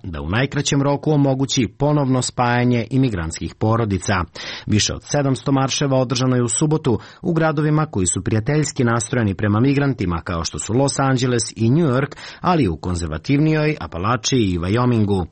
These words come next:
Našavši se na meti žestokih kritika iz zemlje i inostranstva, Trump je odustao od daljeg razdvajanja migrantskih porodica,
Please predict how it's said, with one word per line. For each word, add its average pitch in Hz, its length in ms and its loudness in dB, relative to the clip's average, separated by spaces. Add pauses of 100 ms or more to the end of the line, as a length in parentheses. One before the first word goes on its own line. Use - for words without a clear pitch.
(180)
Našavši 110 460 0
se 139 140 -2
na 139 80 2
meti 135 280 0
žestokih 127 500 -2
kritika 143 420 0
iz 104 120 2
zemlje 101 300 0
i 85 60 0
inostranstva, 139 720 0 (280)
Trump 151 300 0
je 139 120 2
odustao 151 540 0
od 135 80 2
daljeg 120 440 0
razdvajanja 107 520 0
migrantskih 92 560 -2
porodica, 139 580 0